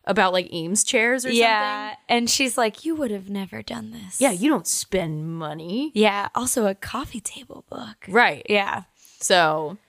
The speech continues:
Speaker 1: turns out
Speaker 2: Turns out he's making bajillion dollar tables
Speaker 1: Yeah.
Speaker 2: to put those coffee table books on top of.
Speaker 1: Yeah. So, so they talk about that.
Speaker 2: Yes. And then they have, like, a real conversation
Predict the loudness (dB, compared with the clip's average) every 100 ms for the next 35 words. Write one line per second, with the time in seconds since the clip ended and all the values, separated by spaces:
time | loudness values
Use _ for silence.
0 | _ _ _ 2 4 4 4 2 0 -4
1 | _ _ _ 0 2 4 2 2 -2 -2
2 | -2 -4 -4 -2 0 0 0 2 2 0
3 | -2 -2 -2 -6 -8 -6 -8 0 4 4
4 | 4 2 0 _ -2 0 -2 -4 _ 0
5 | 0 0 -4 -4 -4 -4 -4 -4 -4 0
6 | 0 0 -4 -8 -4 -2 -2 -6 _ _
7 | -6 2 4 2 0 -8 _ _ _ _
8 | _ _ _ _ -2 2 2 2 2 2
9 | -2 -4 _ _ 0 4 4 0 -6 -8
10 | -12 _ _ _ _ -4 -2 -6 -6 -6
11 | -4 0 0 2 2 0 0 -2 -2 -6
12 | -6 -4 -4 -4 -4 -6